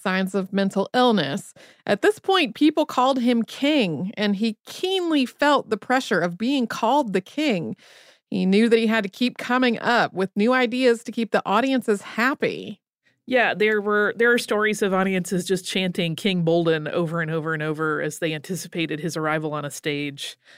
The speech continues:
Speaker 2: which is one of those things that sounds like rock star amazing, but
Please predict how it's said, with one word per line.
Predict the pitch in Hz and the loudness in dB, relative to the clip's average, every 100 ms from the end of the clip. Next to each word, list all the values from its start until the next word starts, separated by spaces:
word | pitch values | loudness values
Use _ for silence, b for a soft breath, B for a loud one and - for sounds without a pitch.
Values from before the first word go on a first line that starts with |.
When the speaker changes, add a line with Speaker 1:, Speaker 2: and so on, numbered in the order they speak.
| b | b
Speaker 2:
which | 185 175 | -6 -4
is | 180 | -2
one | 196 | 0
of | 185 | 2
those | 185 185 | 0 0
things | 185 170 | -2 -2
that | 175 | -4
sounds | - 190 170 | -2 -2 0
like | 170 | -2
rock | 165 170 170 | 2 2 0
star | - 185 180 | 0 0 0
amazing, | 170 180 226 330 311 311 | 0 -2 -2 -4 -4 -2
but | 190 - | 0 -2